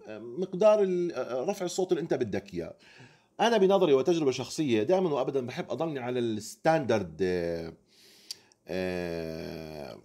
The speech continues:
آه، برسنتج اللي هي من البرنامج إجت معك اللي هي ستين بالمية، لأني لو رفعت سبعين، ثمانين، تسعين، مية، بصراحة بكون في الوضع نويزي لأنه تريبل والبيز والإيكو بيزيد فبصير إزعاج، فخليك دائما على الديفولت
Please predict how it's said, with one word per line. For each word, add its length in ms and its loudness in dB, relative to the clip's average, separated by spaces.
آه، 340 -12
برسنتج 600 2
اللي 220 0
هي 40 0
من 120 0
البرنامج 580 2
إجت 200 -4
معك 220 -4
اللي 120 -4
هي 40 -2
ستين 400 -4
بالمية، 320 -2
لأني 240 -2
لو 160 4
رفعت 340 0
سبعين، 340 -2
ثمانين، 360 -4
تسعين، 380 -8
مية، 240 -2
بصراحة 360 0
بكون 240 -2
في 300 -2
الوضع 300 0
نويزي 440 0
لأنه 280 -2
تريبل 480 4
والبيز 640 2
والإيكو 480 -2
بيزيد 360 -4
فبصير 380 -4
إزعاج، 480 2
فخليك 320 -2
دائما 300 0
على 120 -2
الديفولت 480 -2